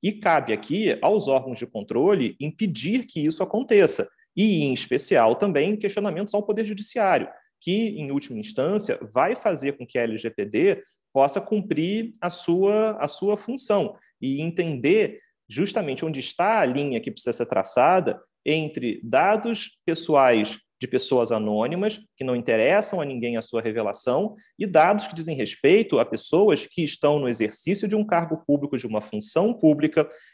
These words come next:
cujos atos que podem gerar dados que são coletados, armazenados e tratados são de interesse geral. Então, me parece que aqui a gente tem, sim, situações em que a L G P D está sendo mal utilizada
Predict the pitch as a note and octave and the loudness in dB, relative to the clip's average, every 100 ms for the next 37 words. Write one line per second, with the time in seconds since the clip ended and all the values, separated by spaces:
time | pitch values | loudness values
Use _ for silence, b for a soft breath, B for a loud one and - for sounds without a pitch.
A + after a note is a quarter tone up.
0 | B - D#3 D#3 C3+ B2 G#2+ C3 D3+ D3+ | B -2 2 2 2 -2 2 4 4 2
1 | - D#3 - _ _ B2+ - - C#3 C#3+ | -2 -4 -4 _ _ -10 -8 0 2 2
2 | B2 - A#2+ B2 A#2 A#2 A#2 G#2+ A2 - | -4 -2 2 4 2 2 2 2 0 -10
3 | A#2 - B2 A#2+ G#2 - C3+ B2+ A#2 A2+ | -10 -6 -4 -2 -2 2 2 2 0 -4
4 | A2 G#2+ G#2 G2+ G#2+ - G2 A2+ D3 E3+ | -4 -4 -4 -4 -6 -10 -6 2 2 2
5 | - b _ - C#3+ D#3 F#3 G3+ G3+ G#3+ | -2 b _ -4 0 0 -2 -4 0 0
6 | D3+ D3+ D#3 F#3+ F3+ G3+ C#3 G#2 B _ | 0 -2 -4 -6 -2 2 2 2 B _
7 | A#2+ C#3+ F#3+ F#3+ D#3+ D#3+ F#3 - C3+ F3 | -6 -4 -4 0 0 0 -2 -8 -6 -6
8 | E3+ E3 - C#3 C3 - D#3+ A3 G#3+ D3 | -4 -8 -10 -10 -10 -4 0 2 2 -2
9 | C#3+ A#2+ - C3 A#2+ - A#2+ A#2 A#2 A2 | 2 0 0 -2 -2 -6 -8 -4 -2 -2
10 | A2+ A2 A2 G#2+ A#2+ - B2 A#2 A#2+ C#3 | -4 -2 0 0 -2 -4 -2 0 2 4
11 | G#3+ B3 - E3 A#2+ A2+ G2+ G2+ G#2+ G#3 | 4 2 -2 -6 -6 -2 0 0 0 -4